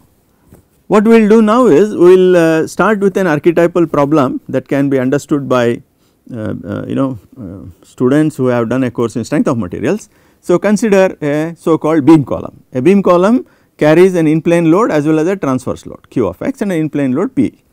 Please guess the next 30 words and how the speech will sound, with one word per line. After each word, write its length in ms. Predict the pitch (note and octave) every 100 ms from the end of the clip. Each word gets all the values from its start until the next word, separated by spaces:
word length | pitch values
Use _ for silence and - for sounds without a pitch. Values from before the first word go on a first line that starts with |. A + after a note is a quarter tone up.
| _ _ _ _ _ _ _ _ -
Now, 440 | E3+ G3 F#3+ G3 - _ _ _ _ _ _ -
in 100 | D3
absence 420 | D3 - A#3+ A3+
of 220 | A#3 -
P, 400 | A#3 A3 A3 F#4+ _ _ _ -
we 200 | F3 G3
know 220 | G#3 G#3
how 120 | G3
this 160 | F#3 F#3
structure 320 | E3+ - E3
behaves. 480 | A#2 G2 - - _ _ _ _ - - _ _ _ _ _ _ _ _ _ _ _ _ _ _ _ -
Now, 200 | F3 G3
the 120 | F#3
question 400 | - G3 - A#3+
that 140 | A#3 G3+
we 120 | G#3
are 100 | G3+
asking 360 | F3 - A3
is 200 | G#3 G3
what 160 | E3+ G3
is 80 | A3
the 60 | G3
influence 360 | F#3 G#3 G#3
of 200 | G#3 -
P 380 | - A#3+ G3 A#3
on 220 | E3+ G3
the 140 | G3+ A#3+
transverse 520 | A3 D#3 F#3+ A3+ G3+
behavior 520 | F#3 F#3 F3+ F#3+ A#3+ -
of 320 | F#3 A#3+